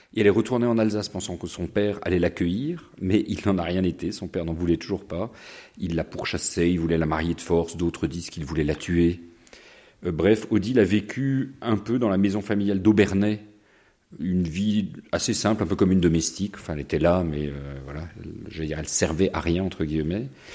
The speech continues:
Mais sa confiance, sa fidélité, sa foi, sa charité ont fini par convertir son papa,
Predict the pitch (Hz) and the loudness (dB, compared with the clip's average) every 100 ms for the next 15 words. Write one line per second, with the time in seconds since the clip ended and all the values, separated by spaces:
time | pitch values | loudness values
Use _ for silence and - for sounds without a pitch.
0 | - - - _ 98 92 107 - 110 - | -16 -18 -20 _ 0 4 4 2 0 2
1 | 107 113 120 - 95 - 95 95 92 104 | 2 2 0 0 -2 -2 0 0 0 -2
2 | 104 90 - - 95 104 90 - 98 95 | -4 -4 -6 -2 0 0 -2 -2 -2 -2
3 | - 98 113 - - - _ - 92 101 | -2 -4 -4 -6 -20 -20 _ -10 -4 -2
4 | 98 90 113 98 98 - 117 104 90 - | -2 -2 0 0 0 -4 -8 -6 -6 -6
5 | 92 107 | -6 -10